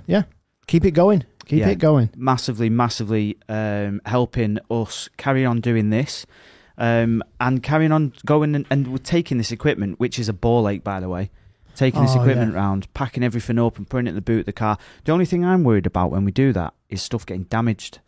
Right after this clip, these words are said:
Speaker 1: Yeah.
Speaker 2: in transit and things, you know, like carrying stuff about, moving it. That's the only thing that worries me, 'cause this is expensive stuff.
Speaker 1: Well, it's expensive, yeah, and we don't really wanna be replacing it because of manhandling in the back of cars. We try and transport it as good as possible.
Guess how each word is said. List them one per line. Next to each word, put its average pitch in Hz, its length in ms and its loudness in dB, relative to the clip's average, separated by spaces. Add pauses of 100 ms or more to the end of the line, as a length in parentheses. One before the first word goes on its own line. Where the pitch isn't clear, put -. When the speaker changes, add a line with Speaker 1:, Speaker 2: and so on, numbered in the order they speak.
(160)
Speaker 1:
Yeah. 123 220 2
Speaker 2:
in 110 100 2
transit 117 440 -2
and 107 120 -6
things, 107 300 -2
you 110 60 -4
know, 107 100 0
like 101 140 -4
carrying 113 260 -2
stuff - 240 -8
about, 107 320 -2
moving 104 320 0
it. 101 100 -2
That's - 200 -2
the 156 80 -2
only 156 120 0
thing 143 160 -4
that 117 60 -4
worries 120 260 0
me, 98 80 -4
'cause 107 180 -8
this 131 160 -8
is 123 80 -8
expensive 107 540 -6
stuff. - 320 -6 (540)
Speaker 1:
Well, 170 240 2
it's 160 180 -2
expensive, 151 540 2
yeah, 131 240 4
and 123 180 0
we 127 80 2
don't 127 320 0
really 123 220 2
wanna 120 180 0
be 117 100 0
replacing 120 600 0
it 113 160 -4
because 117 280 0
of 113 160 -2
manhandling 123 840 2
in 120 100 -2
the 117 80 0
back 117 200 -6
of 117 120 -10
cars. 131 260 0
We 156 80 4
try 220 220 2
and 123 100 2
transport 127 500 -2
it 123 60 -8
as 123 100 -6
good 123 140 -2
as 113 100 -2
possible. 131 400 -2